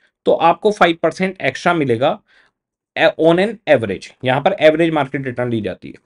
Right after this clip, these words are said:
तो कहा गया कि बीटा फैक्टर आपके रिस्क को बताएगा, तो बीटा यहाँ पर आपको निकालना नहीं है, बीटा निकालने की कोई जरूरत नहीं, बीटा क्वेश्चन में निकला हुआ मिलेगा। फाइनल के अंदर बीटा निकालना भी पड़ता है, लेकिन यहाँ पर आपको स-, बीटा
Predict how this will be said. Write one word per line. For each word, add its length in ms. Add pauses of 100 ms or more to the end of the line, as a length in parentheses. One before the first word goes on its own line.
(340)
तो 80
कहा 260
गया 360 (300)
कि 100
बीटा 440
फैक्टर 500 (140)
आपके 260
रिस्क 320
को 120
बताएगा, 480 (320)
तो 60
बीटा 280
यहाँ 240
पर 120
आपको 200
निकालना 420
नहीं 240
है, 120 (220)
बीटा 260
निकालने 360
की 40
कोई 180
जरूरत 300
नहीं, 100
बीटा 220
क्वेश्चन 300
में 280 (160)
निकला 280
हुआ 80
मिलेगा। 320 (320)
फाइनल 360
के 100
अंदर 180
बीटा 320
निकालना 500
भी 180
पड़ता 320
है, 120 (280)
लेकिन 260
यहाँ 240
पर 100
आपको 280
स-, 200
बीटा 440